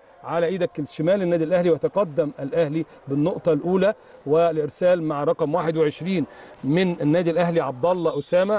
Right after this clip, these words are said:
عبد الله اسامه على الارسال، عبد الله اسامه لاعب طبعًا له ان شاء الله مستقبل وجيل، آه، مستقبل واعد ان شاء الله. وادي محاوله مره ثانيه من النادي الاهلي استقبال الكره والاعداد،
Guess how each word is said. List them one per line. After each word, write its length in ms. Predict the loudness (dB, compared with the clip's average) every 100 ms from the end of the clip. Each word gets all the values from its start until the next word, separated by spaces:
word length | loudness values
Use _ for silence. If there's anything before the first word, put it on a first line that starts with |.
| -4
عبد 180 | -4 0
الله 200 | 0 0
اسامه 260 | -2 -4
على 80 | -2
الارسال، 420 | -6 -4 0 0 -2 -16 -14
عبد 160 | -2
الله 300 | 0 2 0 -2
اسامه 360 | -2 0 0
لاعب 320 | 0 0 0 -4 -12 -20 -4
طبعًا 240 | -2 0 0
له 560 | 2 2 2 0 -2 -6
ان 60 |
شاء 220 | -2 0
الله 340 | 2 2 2 0
مستقبل 580 | -4 -8 -2 -2 -2 -6
وجيل، 360 | -6 -2 -2 -4 -10 -20 -10
آه، 200 | -2 0
مستقبل 500 | 2 0 2 0 2
واعد 280 | 2 2 2
ان 180 | 0 -4
شاء 140 | -2 -2
الله. 360 | 2 2 2 -2 -16 -16 -2
وادي 360 | 2 2 2
محاوله 400 | -4 -2 -2 0
مره 240 | 0 2 2
ثانيه 300 | 0 0 0
من 60 |
النادي 300 | 0 0 -2
الاهلي 240 | 0 -2 -2
استقبال 420 | -6 -2 0 0
الكره 280 | -4 0 0
والاعداد، 560 | 0 -2 2 2 2